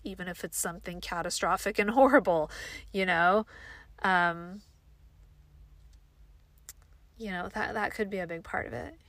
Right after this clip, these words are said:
you know? Now that I say that out loud, that makes a lot of sense. So, anyway, oof. A very uplifting episode for you all today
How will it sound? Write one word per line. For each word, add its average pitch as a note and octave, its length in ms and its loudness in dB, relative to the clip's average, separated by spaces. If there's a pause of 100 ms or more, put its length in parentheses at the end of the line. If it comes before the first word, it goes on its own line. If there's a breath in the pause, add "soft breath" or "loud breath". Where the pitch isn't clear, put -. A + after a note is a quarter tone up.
(140)
you F#3+ 120 -14
know? F#3 340 -12
Now F3+ 200 -4
that F3 100 -4
I F3 60 -6
say - 200 -6
that - 120 -8
out - 160 -6
loud, F#3+ 200 -8
that F#3+ 120 -4
makes - 200 -8
a F#3 60 -4
lot - 140 -6
of - 80 -6
sense. - 460 -8 (100)
So, - 460 -8 (840)
anyway, F3 520 -8 (200)
oof. - 480 -2 (1800 loud breath)
A A#3 100 2
very C#4 440 4
uplifting G#3 1160 0
episode F#3 580 0
for F3+ 180 -4
you E3+ 200 -4
all E3 200 0
today F#3+ 600 0